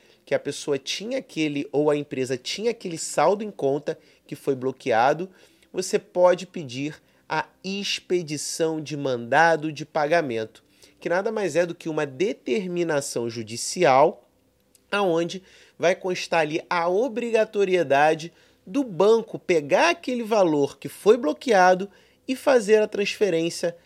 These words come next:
pra conta que foi informada. Essa conta pode ser ou sua ou do seu advogado. Então, esse é o procedimento, é, natural que a gente encontra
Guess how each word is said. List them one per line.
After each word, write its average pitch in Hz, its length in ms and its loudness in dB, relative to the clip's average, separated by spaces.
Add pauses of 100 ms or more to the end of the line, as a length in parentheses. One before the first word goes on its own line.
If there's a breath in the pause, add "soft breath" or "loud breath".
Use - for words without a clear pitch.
(220 soft breath)
pra 190 180 2
conta 170 380 -4
que 165 140 -8
foi 151 240 -8
informada. 139 580 -4
Essa 135 160 -4
conta 131 300 -8
pode 131 280 -4
ser - 260 -6 (420 soft breath)
ou 262 200 4
sua 202 540 -2 (540 soft breath)
ou 202 180 4
do 185 120 -6
seu 175 280 -2
advogado. 160 600 0
Então, 175 320 2 (280 loud breath)
esse 277 360 -2
é - 20 0
o 277 80 -2
procedimento, 233 1200 -4 (320 soft breath)
é, 170 260 2
natural 226 800 0
que 240 120 -6
a 190 80 -2
gente 185 360 -8
encontra 185 680 -4